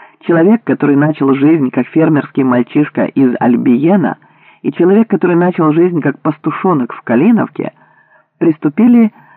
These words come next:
к сорока восьмичасовым переговорам, от которых зависит судьба человечества".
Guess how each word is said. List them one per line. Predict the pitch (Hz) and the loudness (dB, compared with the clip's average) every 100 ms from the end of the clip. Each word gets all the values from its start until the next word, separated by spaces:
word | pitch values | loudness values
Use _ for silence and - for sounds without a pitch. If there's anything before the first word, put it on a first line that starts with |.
| _ | _
к | - - | -12 -4
сорока | 147 147 220 220 | -2 0 0 0
восьмичасовым | 151 - 190 - 143 123 143 175 | 0 -2 -4 -2 -4 -2 0 0
переговорам, | 151 131 123 127 131 208 190 - _ _ _ - | 0 0 0 0 0 0 -2 -6 _ _ _ -8
от | 139 - | -8 -4
которых | - - 196 208 - - _ _ - | -6 -2 0 0 -2 -10 _ _ -8
зависит | 135 127 131 165 - - | -4 0 0 0 -2 -6
судьба | - 127 - - | -6 -4 -2 -4
человечества". | - 71 71 - 90 - _ - - | -4 -6 -4 -4 -8 -10 _ -20 -20